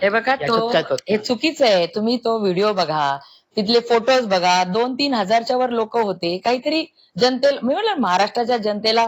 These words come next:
Speaker 1: अर्धवट सत्य सांगत कशा पद्धतीने मी चुकते हे दाखवण्याचा रोहित पवारांचा केविलवाना प्रयत्न आहे. रोहित पवारांना कुठलंही काम उरलेलं नाही म्हणून अशा गोष्टी, उंटावरून शेळ्या हाकणं त्यांनी बंद करावं. सत्य परिस्थिती काय हे तपासूनच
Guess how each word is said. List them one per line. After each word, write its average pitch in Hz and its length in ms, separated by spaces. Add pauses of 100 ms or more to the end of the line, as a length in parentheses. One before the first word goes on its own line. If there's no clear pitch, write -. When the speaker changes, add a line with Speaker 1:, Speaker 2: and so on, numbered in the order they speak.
Speaker 1:
अर्धवट 214 460
सत्य - 320
सांगत 143 420 (680)
कशा 226 240
पद्धतीने 240 540
मी 226 280
चुकते 175 520
हे 220 100
दाखवण्याचा 254 480
रोहित 220 180 (100)
पवारांचा 202 500
केविलवाना 185 600
प्रयत्न 170 380
आहे. 185 80 (220)
रोहित 208 220
पवारांना 190 400
कुठलंही 190 400
काम 220 260
उरलेलं 202 360
नाही 208 120
म्हणून 208 200
अशा 214 320
गोष्टी, 170 460 (560)
उंटावरून 196 600
शेळ्या 180 300
हाकणं 170 260
त्यांनी 175 200
बंद 185 220
करावं. 208 340
सत्य 185 300
परिस्थिती 185 440
काय 185 120
हे 180 80
तपासूनच 208 640